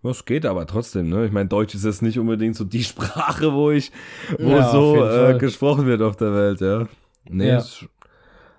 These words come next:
Speaker 1: aber, ja, ich find's krass, vor allem, wenn man überlegt, dass über das, was wir alles gesprochen haben, das ist alles passiert in drei Stunden.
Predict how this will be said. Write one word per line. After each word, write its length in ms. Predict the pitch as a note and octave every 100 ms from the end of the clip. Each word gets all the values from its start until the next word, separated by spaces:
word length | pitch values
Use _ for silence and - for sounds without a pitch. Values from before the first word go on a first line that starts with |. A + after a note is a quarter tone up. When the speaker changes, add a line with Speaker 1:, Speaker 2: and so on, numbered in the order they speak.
| _
Speaker 1:
aber, 440 | - G2 G2+ G2+ -
ja, 240 | F#2+ A#2 C3
ich 160 | B2+
find's 200 | D#3 D3
krass, 380 | - C3 D#3 - -
vor 200 | - B2+
allem, 200 | C#3 C3+
wenn 100 | B2
man 100 | C3
überlegt, 480 | B2+ B2 C3 C3+ - _ -
dass 400 | A2+ - - _ -
über 160 | A#2
das, 200 | A#2+ C3+
was 160 | C3+ -
wir 80 | B2
alles 200 | C3+ C3+
gesprochen 460 | C3 - C#3 D3
haben, 360 | A2+ A2+ C3+ D3+ _ _ _ _ _
das 160 | B2 C#3
ist 200 | C#3 -
alles 300 | C#3 E3+ E3+
passiert 720 | E3 C3+ - D#3+ E3 F#3 - -
in 200 | C3 B2
drei 340 | - C#3 E3
Stunden. 680 | E3+ - D#3+ D3+ G#2 F#2